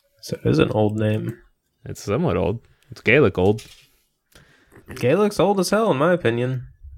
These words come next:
Speaker 2: Fuck.
Speaker 1: N-,
Speaker 2: Fuck if I
Speaker 1: no
Speaker 2: know.
Speaker 1: one's speaking that shit now.
Speaker 2: Yeah, there is. It's a, I think it's a modernly active language.
Speaker 1: I don't think it's that active. I think if you go to Scotland, I think you can speak English, like, anywhere.
Speaker 2: You mean Gaelic?
Speaker 1: I don't think.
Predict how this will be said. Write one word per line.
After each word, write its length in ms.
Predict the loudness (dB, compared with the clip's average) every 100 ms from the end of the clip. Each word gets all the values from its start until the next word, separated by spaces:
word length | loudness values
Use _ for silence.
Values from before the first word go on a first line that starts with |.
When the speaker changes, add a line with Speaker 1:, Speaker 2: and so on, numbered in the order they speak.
| -20 -10
Speaker 2:
Fuck. 180 | -10 -10 _ -4
Speaker 1:
N-, 120 | -2
Speaker 2:
Fuck 180 | -2 -2
if 40 | 2
I 80 |
Speaker 1:
no 80 | 4
Speaker 2:
know. 40 | 6
Speaker 1:
one's 160 | 4
speaking 300 | 4 4 6
that 180 | 6 4
shit 240 | 4 2 4
now. 400 | 4 4 2 0 -10 -14 _ _ _ _
Speaker 2:
Yeah, 160 | 0 2
there 160 | 4 4
is. 180 | 2 -6 _ _ _
It's 160 | -12 0
a, 200 | 0 0 -8 -8
I 80 | -4
think 160 | -4
it's 100 | -2
a 40 | -2
modernly 460 | 2 2 4 2
active 280 | 0 0 -2
language. 360 | -4 -4 -8 -14 _ _ _ _ _ _ _ _ _ _ -8
Speaker 1:
I 120 | -4
don't 260 | -2 -2 -2
think 120 | -6
it's 120 | -6
that 160 | -6 -6
active. 560 | -6 -6 -4 -6 -10 -16 -20 -14 -14 -14 -16 -20 -20 -12
I 460 | -10 -10 -14 -2 0
think 140 | 2
if 60 | 2
you 80 |
go 100 | 0
to 60 | 0
Scotland, 480 | 0 0 2 2 0
I 80 | 0
think 160 | 2
you 80 | 2
can 180 | 0 -2
speak 320 | 0 -2 0
English, 380 | 0 2 -2 -2
like, 160 | -4
anywhere. 540 | -4 -4 -4 -4 -4 -6 _ _ _ _ _ _ _ _ _ _ _ _ _ _ _ _
Speaker 2:
You 100 | -2
mean 100 | 2
Gaelic? 220 | 2 4
Speaker 1:
I 40 |
don't 120 | 2 4
think. 220 | 0